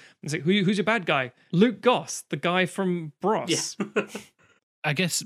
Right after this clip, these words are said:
Speaker 3: just looking at David Harbour's thing, like, I hadn't really paid attention to him, but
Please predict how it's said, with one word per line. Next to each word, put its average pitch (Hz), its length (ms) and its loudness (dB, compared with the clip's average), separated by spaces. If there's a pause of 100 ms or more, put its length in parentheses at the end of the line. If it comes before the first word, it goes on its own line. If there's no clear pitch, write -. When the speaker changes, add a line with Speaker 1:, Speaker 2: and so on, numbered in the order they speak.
(140)
Speaker 3:
just 170 200 0
looking 151 300 0
at 131 80 0
David 120 260 0
Harbour's 117 320 -2
thing, 127 140 -2
like, 123 240 -2
I 131 80 -2
hadn't 139 300 0
really 135 200 2
paid 123 280 -4
attention 147 340 -4
to - 60 -4
him, 117 80 -2
but 123 220 -6